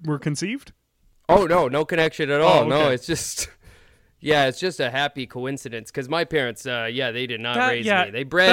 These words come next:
Speaker 1: that's
Speaker 2: they
Speaker 1: so
Speaker 2: bred
Speaker 1: happy.
Speaker 2: me, but I was given up for, uh, for adoption early on. So I was named Bingo by, uh,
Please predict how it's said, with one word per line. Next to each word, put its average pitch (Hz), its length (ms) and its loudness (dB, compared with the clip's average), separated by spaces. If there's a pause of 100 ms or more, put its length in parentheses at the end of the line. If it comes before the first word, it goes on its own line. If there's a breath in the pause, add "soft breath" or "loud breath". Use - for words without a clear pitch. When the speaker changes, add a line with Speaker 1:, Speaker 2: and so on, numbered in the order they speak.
Speaker 1:
that's 143 80 -10
Speaker 2:
they 147 80 4
Speaker 1:
so 143 60 2
Speaker 2:
bred 143 260 0
Speaker 1:
happy. 123 40 -8
Speaker 2:
me, 123 140 -6
but 127 180 -8
I 143 140 0
was 131 160 -6
given 123 260 -8
up 117 160 -8
for, 110 300 -10
uh, 113 200 -12 (460)
for 123 120 -12
adoption 110 500 -12
early 107 280 -14
on. 104 260 -14
So 117 240 -14
I 113 80 -10
was 117 140 -14
named 120 280 -12 (100)
Bingo 127 300 -10
by, 113 320 -10
uh, 107 240 -12